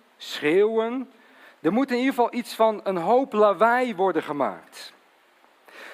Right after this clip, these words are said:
Maar nogmaals, dat woord shofar staat er niet, terwijl je op andere plekken, bij andere gebeurtenissen wel kunt lezen dat er een bezuin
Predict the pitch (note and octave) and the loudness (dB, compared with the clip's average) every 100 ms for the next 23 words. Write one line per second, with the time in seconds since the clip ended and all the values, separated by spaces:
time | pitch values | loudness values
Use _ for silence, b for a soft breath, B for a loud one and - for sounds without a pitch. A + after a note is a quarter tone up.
0 | B F#3+ B3+ D#4 A3 A#3 - G#3 E3 B3 | B 2 2 2 2 2 2 -4 0 2
1 | E4 B3 - A3+ G#3 - C#4+ A#3+ - A#3+ | 2 2 -2 0 0 2 2 0 0 0
2 | A#3 A3 F3+ C4 A#3+ - G#3+ G#3 F3+ - | 2 0 -2 -2 -2 0 0 2 0 -4
3 | B3+ D4 C4+ F#3+ - C4 C4+ - E3+ G3+ | -2 0 0 -2 0 0 0 0 -2 2
4 | F#3 - A#3+ C#4 A#3 G3+ F3 D#3+ C#4+ D4+ | 0 0 0 0 0 -2 -2 -2 0 -2
5 | F#3 F3 F3 F3 A#3 C4 G#3 D#3 E3+ F3+ | -4 -4 -4 -2 0 0 -4 -2 0 0
6 | G3 G3+ G3+ G3+ G3 G3+ E3 G#3+ E3 G#3+ | -2 0 0 0 -2 -4 -2 -4 0 0
7 | B3+ B3+ F3 | 0 -2 -6